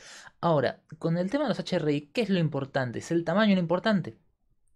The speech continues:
El tamaño importaría si tuviéramos, eh, im-, un render de, no sé,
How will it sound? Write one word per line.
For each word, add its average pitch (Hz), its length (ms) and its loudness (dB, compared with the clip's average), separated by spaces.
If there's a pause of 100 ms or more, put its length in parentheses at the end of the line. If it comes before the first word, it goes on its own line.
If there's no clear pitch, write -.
(380)
El 160 160 -10
tamaño 220 380 4
importaría 180 680 2
si 143 300 -4
tuviéramos, 135 800 -2
eh, - 320 -10 (320)
im-, 117 260 -12 (320)
un 135 100 -4
render 131 360 2
de, 107 360 -2 (960)
no - 180 -14
sé, 110 360 -8